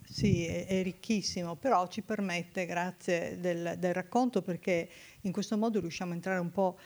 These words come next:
nelle pieghe, no? Di queste, di, de-, delle, delle questioni che questo racconto pone, che sono molto interessanti. Già prima dicevi, no? Questa questione del disagio.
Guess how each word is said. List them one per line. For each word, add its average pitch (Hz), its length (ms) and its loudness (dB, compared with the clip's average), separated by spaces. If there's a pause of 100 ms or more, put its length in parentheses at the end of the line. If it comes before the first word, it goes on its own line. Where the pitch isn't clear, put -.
(180)
nelle 175 260 0
pieghe, 165 540 0
no? 180 200 2
Di 165 140 -4
queste, 170 680 0
di, 170 160 -4
de-, 175 140 0
delle, 175 480 0
delle 180 220 2
questioni 214 520 2
che 170 120 -4
questo 170 540 2
racconto 175 480 2
pone, 165 460 0
che 165 160 -8
sono 175 240 0
molto 175 440 0
interessanti. 160 960 -2 (380)
Già 214 180 2
prima 208 300 4
dicevi, 170 560 0
no? 185 320 2
Questa 165 540 2
questione 202 340 2
del 170 180 0
disagio. 175 800 2